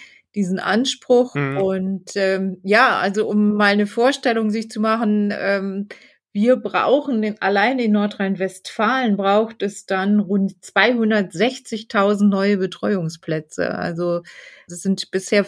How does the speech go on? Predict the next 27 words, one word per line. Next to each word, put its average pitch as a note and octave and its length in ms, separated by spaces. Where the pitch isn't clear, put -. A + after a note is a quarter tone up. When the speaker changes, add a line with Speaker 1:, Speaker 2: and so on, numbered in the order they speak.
Speaker 1:
ungefähr G3+ 460
fünfzig B3 840
Prozent A3 680
der A#3+ 100
Kinder C4 540
haben A#3 360
hier A3 300
einen F3+ 340
Platz. - 540
Der G#3+ 120
Bedarf G#3 500
wird G#3 260
auf E3+ 220
achtzig D4 500
Prozent D4 540
geschätzt C4+ 500
von C4+ 140
der B3+ 120
Landesregierung. A#3+ 920
Da G#3+ 200
zeigt G3 320
sich G#3 140
schon, G3 140
es F#3+ 200
klafft G3+ 340
eine F#3 220
Lücke G#3+ 420